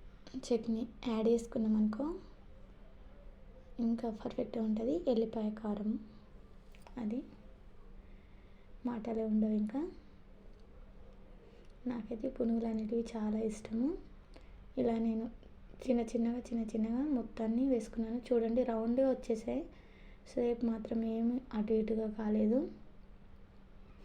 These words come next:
చిన్న చిన్నగా ఇలా వేసుకున్న తర్వాత అవి ఒక సైడు గోల్డ్ కలర్, ఒక సైడ్ వైట్గా ఇట్లా ఉంటాయి కదా, అట్లా కాకుండా ఈ మొత్తాన్ని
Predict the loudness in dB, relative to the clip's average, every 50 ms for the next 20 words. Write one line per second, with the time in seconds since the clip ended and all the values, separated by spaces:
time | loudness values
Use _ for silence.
0 | -16 -16 -16 -16 -2 2 2 4 4 4 4 2 2 2 2 0 0 0 -2 -2
1 | -6 -12 -14 -14 -14 -16 -18 -18 -18 -18 -18 -16 -16 -16 -16 -16 -16 -16 -10 -2
2 | 0 0 2 4 2 2 2 0 0 0 0 0 0 0 0 0 2 0 0 0
3 | -4 -10 -16 -12 -2 -2 2 6 6 6 6 6 2 -4 -6 -6 -4 -4 0 2
4 | 6 8 8 8 8 8 6 2 -4 -12 -14 -14 -14 -14 -14 -14 -16 -16 -16 -14
5 | -14 -12 -12 -12 -12 -12 -10 -10 -12 -12 -12 -10 -12 -12 -12 -12 -12 -12 -12 -12
6 | -12 -14 -14 -14 -14 -14 -12 -12 -12 -10 4 6 6 8 8 8 6 6 4 4
7 | 4 4 2 4 2 0 -2 -4 -4 0 2 2 2 4 4 4 2 2 2 2
8 | 0 0 0 0 0 0 2 2 2 2 2 2 2 0 2 2 0 0 0 -2
9 | -6 -4 -2 -2 -2 0 0 0 -2 0 0 2 2 4 4 2 2 2 0 -2
10 | -6 -4 -2 0 2 4 4